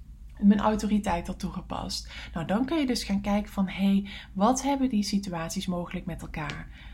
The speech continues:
ehm, gemeen? Nou, dit zijn dus vragen die jou helpen om echt gewoon je not-self-team en je signature in kaart te krijgen. Ehm, ik hoop van harte weer dat ik je heb mogen inspireren.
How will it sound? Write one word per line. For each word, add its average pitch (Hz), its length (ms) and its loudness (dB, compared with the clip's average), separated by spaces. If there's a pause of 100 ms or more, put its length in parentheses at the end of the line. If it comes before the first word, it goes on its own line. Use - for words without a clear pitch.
(160)
ehm, 139 340 -10 (340)
gemeen? - 640 -8 (480)
Nou, 196 140 4
dit 277 200 2
zijn 349 260 0
dus 302 200 0
vragen 226 380 -2
die 220 100 0
jou 190 160 -4
helpen 220 540 -2
om 202 260 0
echt 262 340 -2
gewoon 208 280 0
je 190 120 2
not-self-team 190 1000 -2 (420)
en 185 120 -2
je 180 80 -2
signature 202 720 -2
in 190 160 -6
kaart 247 320 4
te 202 120 -6
krijgen. 175 720 -6 (580)
Ehm, 165 400 -10 (260)
ik 240 140 4
hoop 220 240 6
van 254 180 -2
harte 202 380 -2
weer 208 200 2
dat 185 180 -4
ik - 100 -14
je - 80 -6
heb 170 100 -8
mogen 170 320 -6
inspireren. 220 920 2